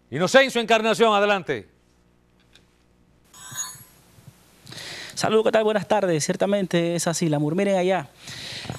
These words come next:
Speaker 2: El tema de la economía, el tema de la inseguridad ciudadana y el tema de comercio es el tema,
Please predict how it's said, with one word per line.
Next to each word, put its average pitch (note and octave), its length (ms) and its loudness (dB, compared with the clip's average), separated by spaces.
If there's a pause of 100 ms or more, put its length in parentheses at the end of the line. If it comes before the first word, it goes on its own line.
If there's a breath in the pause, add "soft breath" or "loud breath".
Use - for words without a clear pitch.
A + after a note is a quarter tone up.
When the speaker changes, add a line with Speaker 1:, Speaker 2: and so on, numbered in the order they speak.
(160)
Speaker 2:
El F3 340 -2
tema A3 800 -2
de D#3 180 0
la D3 100 -2
economía, D3+ 680 -2
el C3 120 -6
tema D#3 360 -2
de C#3 60 -6
la C3+ 60 -4
inseguridad B2+ 580 -4
ciudadana B2 760 -6
y G#2 60 -10
el G2+ 80 -14
tema D3 220 -4
de C3+ 100 -8
comercio C3+ 400 -6
es C#3 60 -8
el C#3+ 60 -12
tema, D3+ 440 -4